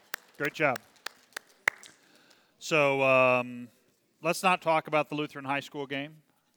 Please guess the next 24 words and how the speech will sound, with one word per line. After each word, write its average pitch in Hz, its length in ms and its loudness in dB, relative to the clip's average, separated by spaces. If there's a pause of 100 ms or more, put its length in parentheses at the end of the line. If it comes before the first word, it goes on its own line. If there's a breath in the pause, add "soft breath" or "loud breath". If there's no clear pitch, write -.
(1200 soft breath)
Our 139 100 0
boys 147 380 0
played 139 280 -2
really 143 280 0
hard, 139 380 2
had 127 160 -2
a 120 40 -6
great 139 380 -6
year, 135 440 -2 (160)
and, 117 520 -8
uh, 113 480 -4 (160)
you 127 100 -8
know, 190 240 -4
that's 139 180 -6
just 170 200 -10
sports. - 580 -6
Sometimes 135 400 -10
it 143 60 -10
comes 143 260 -12
down 147 280 -4
to 127 60 -20
just - 260 -14
one 151 260 -4
point, 170 400 -8